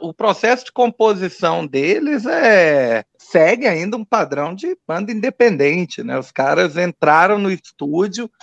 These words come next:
é, sem, sem ter, né, as músicas. É, não, e a gente vai pensar na música aqui, vamos lá.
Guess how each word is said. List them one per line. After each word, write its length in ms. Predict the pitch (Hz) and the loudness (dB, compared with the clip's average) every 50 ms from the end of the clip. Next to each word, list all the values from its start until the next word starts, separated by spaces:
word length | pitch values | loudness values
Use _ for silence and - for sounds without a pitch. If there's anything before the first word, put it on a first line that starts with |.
| - _ _ _ _ - | -20 _ _ _ _ 0
é, 520 | - 147 147 151 147 143 143 135 135 131 123 | 4 4 6 6 8 6 6 6 4 2 0
sem, 840 | - - - 143 139 156 165 185 185 175 156 143 127 120 110 110 - | -4 -4 -4 -2 0 0 0 0 0 0 0 -2 -2 -4 -4 -8 -10
sem 260 | - - 156 180 196 - _ | -8 -6 -6 -6 -6 -6 _
ter, 480 | - 165 151 175 208 220 196 170 139 - _ _ - | 2 4 4 4 4 4 2 2 -2 -6 _ _ -12
né, 140 | 131 131 139 | -6 -2 0
as 260 | 156 156 127 107 - | 0 0 0 -2 -6
músicas. 800 | 117 117 123 139 165 196 220 220 196 226 208 - 240 226 214 - _ _ _ _ _ _ _ | -10 -8 -8 -6 -4 -4 -4 -4 -4 -8 -4 0 0 0 0 -2 _ _ _ _ _ _ _
É, 80 | - 135 | -2 0
não, 260 | 143 160 202 220 160 | 2 4 4 2 2
e 80 | 127 120 | 0 -4
a 80 | 123 123 | -8 -8
gente 300 | 127 151 160 165 - 170 | -8 -10 -10 -10 -8 -4
vai 260 | 170 175 190 208 196 | -2 0 0 0 0
pensar 540 | - - 180 180 175 170 170 - 180 185 190 | -2 -2 -2 0 0 0 0 0 0 2 2
na 100 | 180 160 | 0 0
música 440 | 151 156 185 247 190 - - 277 | 0 0 -2 -2 -2 -2 0 0
aqui, 340 | 277 - - 302 208 147 120 | 0 0 -2 -2 -2 -2 -2
vamos 280 | 113 135 165 180 220 233 | -2 -2 -2 -2 -2 -2
lá. 220 | 254 135 113 110 | -4 -6 -6 -10